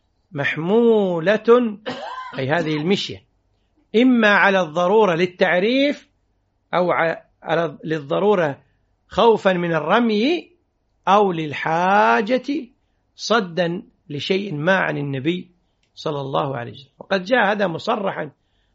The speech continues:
قال: "أذكر الطلب فأمشي خلفك، ثم أخشى الغيلة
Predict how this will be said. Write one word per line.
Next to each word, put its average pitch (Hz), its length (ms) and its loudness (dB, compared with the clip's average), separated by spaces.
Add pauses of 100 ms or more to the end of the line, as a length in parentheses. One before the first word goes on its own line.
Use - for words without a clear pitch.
(220)
قال: 170 500 0 (520)
"أذكر 185 400 0
الطلب 180 560 -2 (720)
فأمشي 165 400 -2
خلفك، 175 640 -6 (580)
ثم 180 280 -2
أخشى 190 360 0
الغيلة 180 420 0